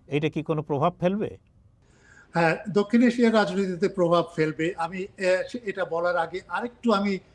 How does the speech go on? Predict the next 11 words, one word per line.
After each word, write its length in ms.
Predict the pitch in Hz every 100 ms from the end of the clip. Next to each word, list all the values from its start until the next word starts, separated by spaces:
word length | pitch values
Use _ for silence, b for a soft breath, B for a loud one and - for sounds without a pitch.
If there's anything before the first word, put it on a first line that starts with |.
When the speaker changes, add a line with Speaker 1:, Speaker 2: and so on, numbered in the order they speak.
| b b
Speaker 2:
আ, 140 | 175
দেখাতে 460 | 170 175 190 208 214
চাই 200 | 202 175
যে 220 | 165 160
সম্পর্কটা 600 | - 170 175 190 220 214
কিভাবে 420 | 196 202 185 190 160
গভীর 360 | 175 180 190
হচ্ছে। 360 | 151 - - 120 - b b b -
যেমন 340 | 190 202 254
ধরেন 300 | 214 226 220
আপনি, 420 | 190 190 190 185